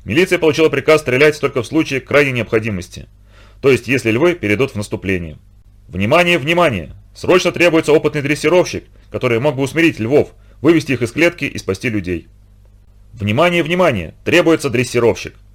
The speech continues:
Было уже восемь утра, а положение не изменилось. Посреди клетки, распластавшись, лежали Алик и Пан Цедур, а возле выходов с обеих сторон сидели львы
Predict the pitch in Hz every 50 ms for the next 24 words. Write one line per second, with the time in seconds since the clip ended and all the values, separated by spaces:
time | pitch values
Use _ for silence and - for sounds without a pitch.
0 | - - _ - _ - - - _ - - _ _ _ - 147 208 220 214 202
1 | 165 185 175 160 190 185 170 160 165 160 156 156 156 120 85 78 - - - -
2 | - 117 - 123 147 185 170 160 151 139 143 123 117 127 120 113 113 101 87 78
3 | - - - - - - - - - - - - - - - - - 156 185 214
4 | - 160 180 196 190 - - 160 147 117 113 127 127 - 131 135 131 - 160 160
5 | - 151 135 123 127 117 127 135 127 104 - 117 131 123 104 107 104 - 113 113
6 | 104 - 104 92 95 95 92 - - _ _ - - - 98 123 147 127 135 131
7 | 165 190 185 185 170 160 - 151 147 147 156 143 - - 139 139 143 143 131 123
8 | - 98 110 139 135 123 110 98 101 104 98 95